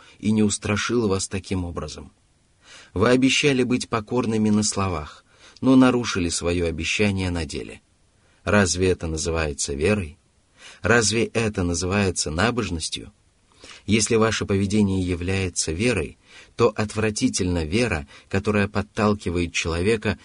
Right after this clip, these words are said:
приступать пределы дозволенного, отвергать Божьих посланников и совершать множество грехов». Совершенно очевидно, что настоящая вера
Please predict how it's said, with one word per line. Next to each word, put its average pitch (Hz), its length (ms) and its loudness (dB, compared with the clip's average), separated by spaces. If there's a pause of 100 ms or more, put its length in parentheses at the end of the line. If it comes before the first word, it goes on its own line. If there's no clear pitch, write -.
(140)
приступать 107 720 0
пределы 85 480 -2
дозволенного, 76 880 -2 (380)
отвергать 107 760 2
Божьих 87 460 2
посланников 92 840 -4 (240)
и 101 120 -2
совершать 104 720 2
множество 82 600 -2
грехов». 67 560 -10 (1500)
Совершенно 123 560 6
очевидно, 123 540 4
что 104 340 2
настоящая 101 960 0
вера 92 400 0